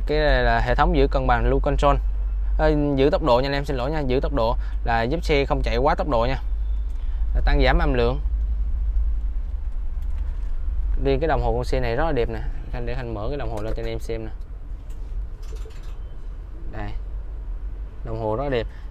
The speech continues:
Bên này chúng ta sẽ có hai cái đồng hồ hơi và đồng hồ km. Đây là đồng hồ số km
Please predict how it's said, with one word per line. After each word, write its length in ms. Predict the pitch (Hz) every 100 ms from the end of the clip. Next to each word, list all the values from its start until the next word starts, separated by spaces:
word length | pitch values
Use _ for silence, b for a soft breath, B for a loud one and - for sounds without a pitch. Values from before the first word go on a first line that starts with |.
| -
Bên 100 | 135
này 100 | 131
chúng 140 | 160
ta 80 | 151
sẽ 100 | 139
có 140 | 127
hai 180 | 170 151
cái 80 | 156
đồng 120 | 135
hồ 140 | 120 113
hơi 240 | 139 135 - - - - - - - - - - -
và 140 | 113
đồng 140 | 117 113
hồ 260 | 120 113 -
km. 260 | 139 143 165 - - - - - - - -
Đây 100 | 120
là 140 | 123 120
đồng 200 | 117 120
hồ 260 | 113 110
số 160 | 113 156
km 260 | 147 131